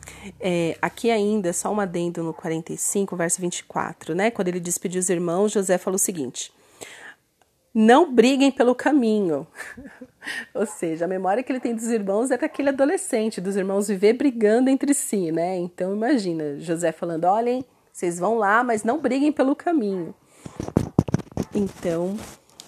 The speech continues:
é assim que ele se despede dos irmãos, e os irmãos vão e contam pro pai, né? E contam pra Jacó tudo o que aconteceu, ele é governador do Egito e tudo mais que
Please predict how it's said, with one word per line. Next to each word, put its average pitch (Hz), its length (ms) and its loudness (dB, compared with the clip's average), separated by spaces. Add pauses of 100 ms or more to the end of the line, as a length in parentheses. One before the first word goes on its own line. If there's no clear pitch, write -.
(100)
é 165 140 -4
assim 185 300 -6
que - 80 0
ele 180 80 -4
se 190 100 -6
despede 170 720 -6
dos 175 180 -6
irmãos, 170 440 -2
e 180 40 -8
os 175 100 -10
irmãos 160 360 -6
vão 165 240 -6
e 180 40 -6
contam 175 340 -8
pro - 160 -8
pai, 156 500 -4 (800)
né? 170 300 -8
E 170 200 -10 (100)
contam 190 440 -2
pra 165 440 -4
Jacó 175 400 -4
tudo 165 140 -10
o - 20 -20
que - 0 -
aconteceu, 170 580 -6
ele 165 80 -2
é 165 40 -4
governador 165 500 -6
do 156 120 -10
Egito 160 560 -10
e - 40 -16
tudo 175 220 -10
mais 139 360 -8
que - 200 -16